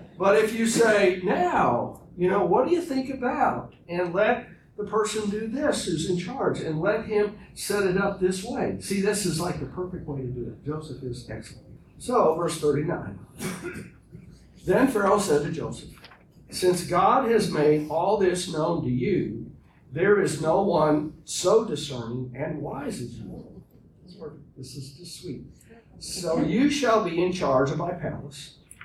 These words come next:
and all my people are to submit to your orders. Only with respect to the throne will I be greater than you."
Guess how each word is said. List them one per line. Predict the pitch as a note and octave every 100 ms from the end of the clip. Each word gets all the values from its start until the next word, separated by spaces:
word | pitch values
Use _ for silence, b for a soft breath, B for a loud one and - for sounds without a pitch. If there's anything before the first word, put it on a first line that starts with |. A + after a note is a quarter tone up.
| -
and | C#3+ C#3+
all | C#3+ E3 G3+
my | G#3 G#3
people | F#3+ D#3+ D#3+ D#3 C3
are | C3 C#3
to | C#3+ D#3
submit | - D#3+ C#3 C#3+ D3 C#3+
to | C#3
your | B2 B2+ -
orders. | B2 C3+ A#2+ - - - _ _ _
Only | - D3 F3 G3+
with | G3 F#3
respect | E3 D3+ G3 F#3 -
to | D3
the | C3+ C3
throne | G3+ C4 A#3+ F3
will | C#3 B2+
I | A#2+
be | D#3+ F#3
greater | F3+ C#3 B2 B2
than | B2+ B2
you." | F#3 F3+ -